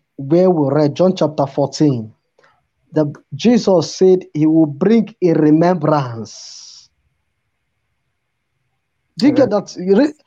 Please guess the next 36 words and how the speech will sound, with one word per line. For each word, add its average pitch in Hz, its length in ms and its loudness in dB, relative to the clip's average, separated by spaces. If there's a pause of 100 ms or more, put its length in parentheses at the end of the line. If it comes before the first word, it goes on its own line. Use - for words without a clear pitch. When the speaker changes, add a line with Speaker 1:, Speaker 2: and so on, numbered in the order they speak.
(180)
Speaker 1:
let, 240 200 0
let, 247 220 -4
let's 262 180 0
see 220 60 -14
that 196 220 0
John 196 140 2
fourteen 165 400 -2
again. 139 360 0
Let's 214 160 0
see 202 60 -4
that 175 200 0 (600)
John 160 200 -2
fourteen 143 440 -6
again. 131 380 -8 (280)
You 160 80 2
can, 151 260 -2 (100)
you 160 120 0
can 156 220 0
read 202 140 0
it 196 100 0
for, - 340 -8 (320)
you 156 100 -2
can 156 160 -2
read 202 120 -2
it 175 80 -8
for 160 340 0
us. - 220 -10 (1000)
That 180 180 0
place 185 280 0
you 147 100 4
read, 151 400 0 (320)
John 170 200 2
Speaker 2:
Yeah. 254 220 2
Speaker 1:
fourteen. 285 400 -6 (1300)
Speaker 2:
It - 140 -6
says, 285 720 -2